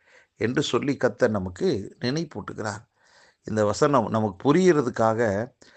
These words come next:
நம்முடைய தகப்பனாகிய யாக்கோபு, அவனுக்கு கர்த்தர் கொடுத்த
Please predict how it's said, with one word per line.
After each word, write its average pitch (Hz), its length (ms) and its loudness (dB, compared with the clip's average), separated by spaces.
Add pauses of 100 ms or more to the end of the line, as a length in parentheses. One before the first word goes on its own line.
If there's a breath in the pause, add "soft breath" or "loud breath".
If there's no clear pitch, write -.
(220 soft breath)
நம்முடைய 147 500 4
தகப்பனாகிய 123 920 2
யாக்கோபு, 120 800 0 (560)
அவனுக்கு 131 960 0
கர்த்தர் 180 460 0
கொடுத்த 143 640 2